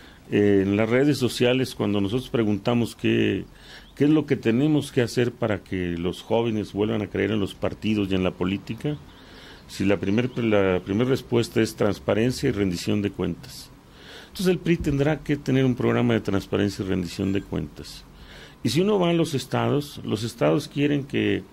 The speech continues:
este centro neurálgico que es el Distrito Federal voltee a ver a los estados no como una concesión, sino como un derecho que ellos tienen también de ser atendidos en la misma proporción. Quieren más recursos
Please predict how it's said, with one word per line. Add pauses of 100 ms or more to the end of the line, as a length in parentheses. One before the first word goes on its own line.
(580)
este
centro
neurálgico
que
es
el
Distrito
Federal (500)
voltee
a
ver
a
los
estados
no
como
una
concesión, (540)
sino
como
un
derecho
que
ellos
tienen
también
de
ser
atendidos
en
la
misma
proporción. (760)
Quieren
más
recursos